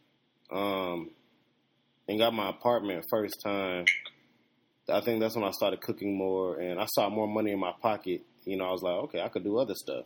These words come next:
you know, outside of just, "Hey, McDonald's run, y'all down? Shit, what's up? Let's go." Um, yeah, you'll, you'll run, you'll run out of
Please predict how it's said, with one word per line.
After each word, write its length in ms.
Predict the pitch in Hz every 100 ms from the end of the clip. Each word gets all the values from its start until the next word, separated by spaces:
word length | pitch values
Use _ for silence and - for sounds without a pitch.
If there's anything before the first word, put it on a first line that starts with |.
| -
you 120 | 90
know, 220 | 87 85 - - - - _ -
outside 400 | 110 113 110 104
of 120 | 98
just, 400 | 90 98 92 - - -
"Hey, 380 | 85 76 69 - _ -
McDonald's 560 | 90 90 110 127 139 135
run, 260 | 165 160
y'all 200 | 131 117
down? 420 | 135 160 175 180 - _ _
Shit, 340 | - 98 90 85
what's 160 | 107
up? 220 | 113 95 -
Let's 160 | 110
go." 220 | 107 98 76 - _ _ _ _ -
Um, 280 | 85 80 67
yeah, 160 | 101 98
you'll, 340 | 110 160 143
you'll 260 | 131 165 147
run, 380 | 143 143 127 123
you'll 200 | 156 147
run 140 | 135
out 100 |
of 60 | 123